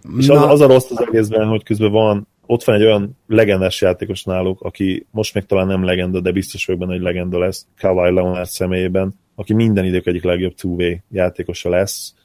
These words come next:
Speaker 1: vagy lehet, hogy már most az, és pont a legjobb éveit fogják lehet elrabolni tőle ezzel, hogy most ennyire agresszíven all-int mondanak tulajdonképpen, pont akkor, amikor, ö, van egy korszakos csapat az N B A-ben, tehát, ö,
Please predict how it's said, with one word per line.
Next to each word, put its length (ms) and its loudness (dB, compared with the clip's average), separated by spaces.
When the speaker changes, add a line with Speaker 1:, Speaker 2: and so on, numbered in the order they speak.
Speaker 1:
vagy 120 -4
lehet, 220 2
hogy 80 -2
már 220 0
most 320 -6
az, 300 -2
és 400 0
pont 340 2
a 80 4
legjobb 460 0
éveit 360 0
fogják 380 -4
lehet 260 -4
elrabolni 560 -2
tőle 360 0
ezzel, 600 -2
hogy 360 0
most 440 0
ennyire 380 2
agresszíven 540 0
all-int 420 -4
mondanak 400 -6
tulajdonképpen, 840 -4
pont 240 -4
akkor, 300 -2
amikor, 440 -4
ö, 200 -4
van 180 0
egy 360 -4
korszakos 520 -2
csapat 340 -8
az 60 -8
N 180 -4
B 40 -4
A-ben, 280 -6
tehát, 280 -4
ö, 160 0